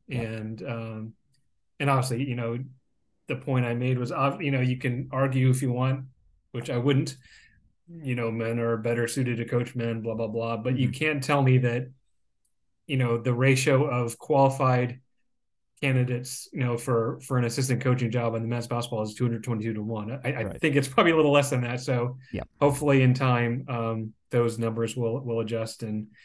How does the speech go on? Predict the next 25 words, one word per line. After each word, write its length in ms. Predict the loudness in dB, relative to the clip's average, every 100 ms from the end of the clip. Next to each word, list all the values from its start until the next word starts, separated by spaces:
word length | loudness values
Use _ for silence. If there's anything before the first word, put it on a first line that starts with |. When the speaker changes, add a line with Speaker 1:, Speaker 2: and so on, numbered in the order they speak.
| _ _ _ -8
Speaker 2:
and 100 | -4
more 220 | 0 0
w-, 160 | 0 -2
women 320 | -4 -4 -4
will 120 | -6
get 200 | -8 -8
the 80 | -10
chance 380 | -10 -8 -8 -8
that 180 | -10 -8
they, 340 | -8 -8 -8
uh, 100 | -8 -10
deserve. 360 | -8 -6 -6 -6
And, 260 | -6 -6 -6
uh, 260 | -8 -8 -12 -6
yeah, 120 | -4
so 100 | -2
that 140 | 2
was, 240 | 2 2 -4
that 160 | -6
was 100 | -6
the 100 | -6
thrust 300 | -8 -8 -8
of 80 | -10
it, 140 | -10 -8
that 200 | -8